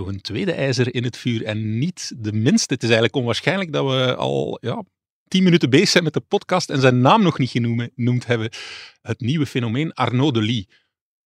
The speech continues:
Onwaarschijnlijk, maar er zijn mensen die hem echt bovenaan plaatsen als topfavoriet voor deze koers. Wim, jij bent daar toch iets genuanceerder over?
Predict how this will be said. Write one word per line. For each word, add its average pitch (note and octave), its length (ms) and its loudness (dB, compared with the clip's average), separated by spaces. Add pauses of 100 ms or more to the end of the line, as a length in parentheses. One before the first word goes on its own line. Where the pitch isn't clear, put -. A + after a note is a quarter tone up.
(140)
Onwaarschijnlijk, G#3 680 2
maar C#3+ 140 -2
er C3+ 60 0
zijn B2 240 0
mensen G3+ 640 -2
die B2+ 200 -4
hem B2 220 -4
echt C3+ 420 -8
bovenaan F#3+ 640 2
plaatsen A#2+ 380 -8
als - 300 -8
topfavoriet F3+ 800 -4
voor C3+ 320 -8
deze C#3 500 -4
koers. - 240 -10
Wim, G3+ 320 0
jij E3+ 580 -2
bent E3 420 -6
daar D3+ 160 -4
toch - 200 -8
iets - 200 -10
genuanceerder A#2 680 -6
over? F#2+ 340 -12